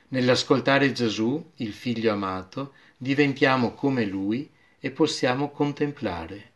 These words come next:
il volto del Padre. Ascoltare Gesù significa seguirlo credendo nella sua parola. Quando l'angelo, eh, si rivolge alle donne giunte di buon mattino al sepolcro il mattino di Pasqua,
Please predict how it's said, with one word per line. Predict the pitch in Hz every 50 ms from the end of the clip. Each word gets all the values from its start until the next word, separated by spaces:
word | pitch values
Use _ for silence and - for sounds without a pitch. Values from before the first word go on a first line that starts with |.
| -
il | - 127 120 113
volto | 107 104 95 92 92 - 110
del | 104 113 113
Padre. | 113 - - 92 90 92 90 - - - _ _ _ _ _ _ _ _ _ _ _ _ _ _ _ _ _ _ _ _ _ _ _ _ _ _ _ _ _ -
Ascoltare | 127 117 - - 156 139 - - 143 143 139 139 117
Gesù | 110 123 117 110 117 127 151
significa | 165 - - - 156 143 143 143 139 139 139 131 - 113
seguirlo | 101 - - 123 107 110 123 143 160 170 170 180 175 180 175 175
credendo | - - 123 131 117 104 113 113 120 127 135 139 131 151 151
nella | 147 139 123 120 117 113
sua | - - - 127 120 117
parola. | - - 127 113 107 98 95 98 95 98 98 101 - _ _ _ _ _ _ _ _ _ _ _ _ _
Quando | - - 120 123 127 131 131 123 127 123 120 117 117 - - _ _ _ _ _ _ _ _ -
l'angelo, | - 120 120 117 123 127 127 127 113 - 117 104 95 98 92 92 - - - _ _ _ _ -
eh, | 120 110 110 107 104 98 98 - - _
si | - - - 143
rivolge | 123 127 123 113 131 131 139 139 131 139
alle | 123 120 117
donne | 107 117 120 123 123 123 117 110
giunte | 101 98 123 127 135 135 127 - 123 113
di | 104 110 107
buon | 104 117 117 120 120
mattino | 120 113 - - - - 120 117 117 117
al | 113 107
sepolcro | - - 113 107 - - 110 110 113 113 107 110 - 104 104
il | 101
mattino | 101 101 98 - - 113 110
di | 104 117 113
Pasqua, | - - 101 95 95 92 - - - 117 120 - -